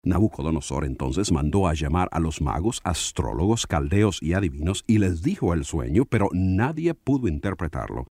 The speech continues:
Daniel, sin embargo, el joven judío a quien los babilonios llamaban Belsasar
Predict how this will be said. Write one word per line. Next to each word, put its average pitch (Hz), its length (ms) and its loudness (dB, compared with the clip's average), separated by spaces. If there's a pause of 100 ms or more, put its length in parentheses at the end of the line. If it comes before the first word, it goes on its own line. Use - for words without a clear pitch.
(380)
Daniel, 92 520 2
sin 90 180 4
embargo, 69 480 -2
el 76 220 -2
joven 78 380 0
judío 73 440 -2
a 82 40 -2
quien 71 240 -4
los 71 200 -8
babilonios 76 580 2
llamaban 80 500 0
Belsasar 80 640 -2